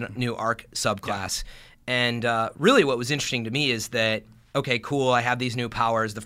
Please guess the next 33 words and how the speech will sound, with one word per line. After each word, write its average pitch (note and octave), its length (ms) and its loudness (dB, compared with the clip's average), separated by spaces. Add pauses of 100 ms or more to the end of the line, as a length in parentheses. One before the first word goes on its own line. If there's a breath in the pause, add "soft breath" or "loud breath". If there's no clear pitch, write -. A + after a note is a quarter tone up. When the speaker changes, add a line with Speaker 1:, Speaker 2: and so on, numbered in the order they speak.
(100)
Speaker 1:
the A2 80 -16
first A2+ 300 -10
one's, G#2 180 -10
like, G2+ 240 -10
you A#2 80 -8
know, G#2+ 80 -6
Emperor G#2+ 300 -6
Palpatine's, G#2 600 -8
Speaker 2:
Yeah, G#2+ 120 4
Speaker 1:
like, G#2 160 -4
Speaker 2:
totally. G#2 340 4
Speaker 1:
Force - 360 -2
Lightning. A#2 500 -2
Speaker 2:
Mm-hmm. G#2 140 -8 (160 loud breath)
Speaker 1:
And D#3 100 2
what E3+ 100 0
you D#3 100 0
do F3 180 6
is D3 100 0
you - 60 -4
kinda C#3+ 200 0
hover C#3 380 2
around A#2+ 340 2
as G2 100 -6
you're G2+ 100 -6
using C3 300 -2
it. F#2+ 60 -8
You A#2 120 -2
have G3+ 160 2
to A3 80 0
hold F#3+ 200 4
the D3 60 0
button. C3 340 -2